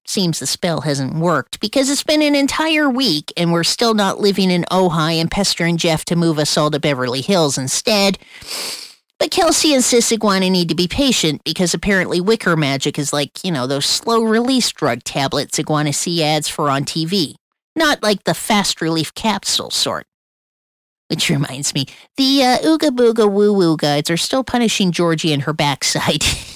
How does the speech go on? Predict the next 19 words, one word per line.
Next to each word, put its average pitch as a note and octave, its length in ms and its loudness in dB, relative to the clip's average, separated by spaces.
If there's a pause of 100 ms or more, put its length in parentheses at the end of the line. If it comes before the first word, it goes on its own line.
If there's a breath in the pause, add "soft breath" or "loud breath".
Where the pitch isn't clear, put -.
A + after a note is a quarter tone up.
(1300 loud breath)
And D4+ 120 0
she's A4+ 180 2
still G#4 240 2
insisting D4+ 640 2
it G#3 120 4
has G3 240 4
nothing F#3+ 360 2
to D#3+ 100 -6
do F#3 260 2
with D3 200 -2
how C3+ 180 -2
she C#3+ 180 -4
refused C3+ 500 -4
to C3+ 60 -4
buy C3+ 200 -2
Iggy C#3 320 -2
any C3+ 160 -2
Halloween D3+ 560 0
candy. D3+ 460 0